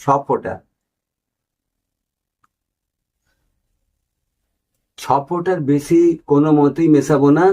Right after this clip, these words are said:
তাহলে কিন্তু পাতা জ্বলে যেতে পারে। তারপরে যেটা করতে হবে, ডেটল বা স্যাভলন, যে কোনো কিছু যেটা পাবেন, স্যাভলনও নি-,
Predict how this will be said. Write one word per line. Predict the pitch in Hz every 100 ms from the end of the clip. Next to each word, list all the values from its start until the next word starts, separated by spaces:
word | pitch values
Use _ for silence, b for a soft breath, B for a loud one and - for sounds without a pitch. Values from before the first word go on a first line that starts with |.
| -
তাহলে | 123 127 147
কিন্তু | 143 147 143 185
পাতা | 190 120 120 160
জ্বলে | 127 120 113
যেতে | 110 95 98
পারে। | 90 - - _ _
তারপরে | - 127 165 160 170 165
যেটা | 156 151 147
করতে | 131 - 135
হবে, | 135 160 185 - _ _ _ _ _ _ _ _ _ 139
ডেটল | 147 156 180 185 175
বা | 139 120
স্যাভলন, | - 131 131 147 110 92 _ _ _ _ _ _ _ _
যে | - 180
কোনো | 180 175 156
কিছু | 147 - 117 95 _ _ _ _ _ _ -
যেটা | 151 151 160
পাবেন, | - 131 123 98
স্যাভলনও | - 120 123 143 151
নি-, | 151 143